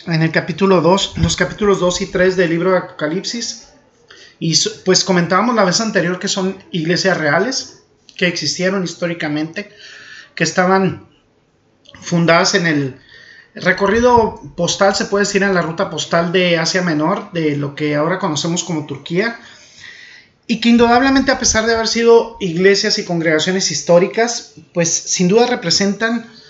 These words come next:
momentos y se-, y signif-, es-, representan características de la iglesia de todos los tiempos, de la iglesia actual, de la iglesia histórica. Ahora, eh, el Espíritu Santo las ha puesto ahí porque son muy perennes, son, son pertinentes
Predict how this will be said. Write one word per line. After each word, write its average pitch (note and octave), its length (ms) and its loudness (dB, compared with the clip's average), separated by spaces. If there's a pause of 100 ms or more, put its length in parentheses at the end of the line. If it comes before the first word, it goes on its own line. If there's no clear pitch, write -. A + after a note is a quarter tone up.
(180)
momentos A3+ 840 2
y G3 60 -2
se-, G#3 220 0
y F#3+ 80 2
signif-, F#3 600 -2
es-, F3 640 -6
representan G#3 560 -2
características F3+ 920 -4
de E3+ 80 -2
la D#3+ 140 -2
iglesia F3+ 560 -2 (360)
de D#3+ 80 -2
todos F#3 200 4
los F#3 200 2
tiempos, F3 380 0
de D#3+ 100 0
la D3+ 80 -2
iglesia E3+ 340 -2
actual, G3 440 2
de F#3 100 0
la D#3+ 100 -2
iglesia E3+ 340 -4
histórica. F3 640 -2 (640)
Ahora, F3 440 0 (1600)
eh, D#3 440 4
el F3 120 0
Espíritu G3+ 420 0
Santo F#3 300 0
las E3+ 200 0
ha E3 120 -4
puesto F#3+ 260 -2
ahí G3+ 140 6
porque - 240 -8
son F3 180 -2
muy F#3 140 2
perennes, F#3+ 500 0
son, E3+ 340 -4
son F3 240 -6
pertinentes F#3+ 840 -4